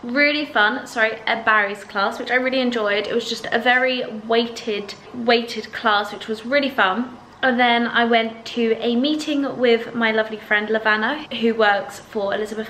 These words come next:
Arden, Revlon, um, Mitch, Mitchum deodorant and All Saints fragrance. They also look after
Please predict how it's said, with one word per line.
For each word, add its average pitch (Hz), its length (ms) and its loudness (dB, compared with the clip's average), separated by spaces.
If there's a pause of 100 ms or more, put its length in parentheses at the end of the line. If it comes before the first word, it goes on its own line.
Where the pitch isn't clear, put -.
Arden, 294 880 2
Revlon, 269 760 2 (400)
um, 220 380 2
Mitch, 247 580 0
Mitchum 339 800 0
deodorant 254 840 2 (100)
and 220 400 4 (180)
All 254 140 0
Saints 226 500 -2
fragrance. 220 840 0
They 247 200 4
also 277 240 2
look 247 160 0
after 220 480 2